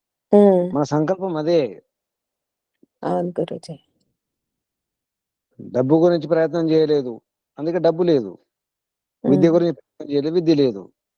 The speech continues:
Speaker 2: డబ్బు అనుకున్నాం, డబ్బు వచ్చింది, విద్య అనుకున్నాం, విద్య వచ్చింది. ఇప్పుడు విద్య వచ్చిన తర్వాత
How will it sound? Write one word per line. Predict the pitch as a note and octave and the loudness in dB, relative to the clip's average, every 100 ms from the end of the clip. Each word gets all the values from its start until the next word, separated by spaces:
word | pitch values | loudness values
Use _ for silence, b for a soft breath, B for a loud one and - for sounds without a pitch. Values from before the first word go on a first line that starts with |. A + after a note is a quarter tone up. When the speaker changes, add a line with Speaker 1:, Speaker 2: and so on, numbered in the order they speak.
| _ _ _ _ _ _ - | _ _ _ _ _ _ -4
Speaker 2:
డబ్బు | C#3+ E3 | -2 0
అనుకున్నాం, | E3 E3 F3+ F#3+ | -2 -4 -4 -2
డబ్బు | D#3+ D#3+ | -2 -2
వచ్చింది, | D#3 C#3+ C3+ C3 | -4 -4 -2 -2
విద్య | C#3 D3+ | -2 -2
అనుకున్నాం, | D3 F3 C#3 | -2 -2 0
విద్య | C#3+ | 0
వచ్చింది. | C3+ B2+ A#2 A2 - _ _ _ _ _ _ _ _ _ | -2 -4 -4 -6 -12 _ _ _ _ _ _ _ _ _
ఇప్పుడు | - C3+ C#3+ | 0 2 2
విద్య | D3 | 2
వచ్చిన | D3+ E3+ E3+ | 0 0 0
తర్వాత | E3 | -2